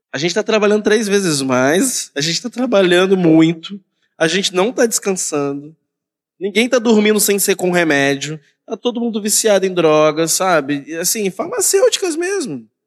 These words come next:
Tem as outras também, mas tá todo mundo." E, a, é, né, né, nesse ritmo,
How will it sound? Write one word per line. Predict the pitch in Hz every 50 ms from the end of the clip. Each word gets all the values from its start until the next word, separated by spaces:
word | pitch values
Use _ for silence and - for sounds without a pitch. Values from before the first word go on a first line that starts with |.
| _ _
Tem | - 415
as | 392 349 277
outras | 349 359 370 370 - 330 285
também, | - 311 277 294 240 262 320 311 247 - _ _ _ _ _ -
mas | 285 240
tá | 277 269
todo | - - 277 294 359 294
mundo." | 294 254 247 269 285 285 269 214 220
E, | 208 190 139
a, | 156 180 185 - -
é, | 175 180 180 175 - - 147 - _ _ _
né, | 180 202 214 233 247 226 202
né, | 196 202 214 240 226 -
nesse | 202 214 240 294 - - - 202
ritmo, | 165 165 190 233 247 - - - - 160 139 123 107 104